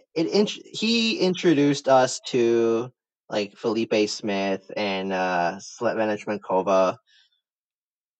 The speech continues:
And, you know, we, we also got exposure to some great, you know, novels at the time, like, like Full Metal Panic and the Twelve Kingdoms.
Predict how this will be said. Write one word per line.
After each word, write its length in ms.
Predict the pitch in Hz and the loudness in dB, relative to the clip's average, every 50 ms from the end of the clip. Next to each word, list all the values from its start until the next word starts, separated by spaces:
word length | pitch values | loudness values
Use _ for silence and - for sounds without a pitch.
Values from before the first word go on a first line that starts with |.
| _ _ 98 90 - | _ _ -20 -20 -10
And, 480 | - 113 110 107 104 104 101 98 98 95 - - - - _ _ _ _ _ _ _ _ _ _ _ _ _ _ _ | -6 -4 -2 -2 -2 -2 -2 -4 -6 -6 -8 -10 -10 -14 _ _ _ _ _ _ _ _ _ _ _ _ _ _ _
you 60 | - | -6
know, 160 | 123 117 113 113 | -2 0 0 0
we, 440 | 113 120 123 123 127 131 - - _ _ _ _ _ _ _ _ _ | 0 0 0 -2 -4 -6 -8 -14 _ _ _ _ _ _ _ _ _
we 160 | - 143 143 | 0 2 4
also 380 | 156 151 151 147 - 190 170 160 | 6 6 4 4 4 4 4 4
got 260 | 151 143 135 135 131 | 6 6 4 6 4
exposure 460 | 131 131 - - 131 123 123 117 120 | 2 -2 -2 -2 0 0 0 0 -2
to 120 | 107 123 117 | -4 -4 -4
some 220 | - 127 117 113 104 | -4 -4 -4 -4 -4
great, 360 | 101 107 104 104 104 - - _ _ _ _ _ _ - | -2 0 2 2 0 -2 -6 _ _ _ _ _ _ -14
you 100 | 117 107 | -8 -6
know, 140 | - 98 95 | -6 -6 -6
novels 840 | 92 90 87 95 101 101 101 101 110 110 107 101 90 90 92 90 - | -6 -8 -8 -4 -2 2 4 4 6 4 4 2 2 0 -2 -4 -6
at 120 | - 92 | -8 -8
the 80 | - - | -10 -10
time, 420 | - - - 92 180 185 - - | -8 -6 -4 -4 -4 -4 -6 -6
like, 180 | - 85 - - _ _ _ 170 165 _ | -8 -8 -10 -12 _ _ _ -20 -20 _
like 320 | - 110 110 123 123 117 - | 0 2 2 2 2 -2 -6
Full 260 | - - - 127 117 | -14 -6 -4 -2 -2
Metal 200 | 120 120 120 113 | 0 0 0 -2
Panic 440 | - - 101 101 101 101 101 101 104 | -2 -4 -4 -2 -2 -2 -4 -4 -4
and 100 | 101 101 | -6 -6
the 60 | 101 | -8
Twelve 260 | - - 104 101 101 | -4 -2 -2 -2 -2
Kingdoms. 760 | - - 92 90 92 92 92 92 90 92 90 87 87 - - | -6 -10 -10 -6 -4 -2 -2 -2 -2 -4 -8 -10 -10 -12 -16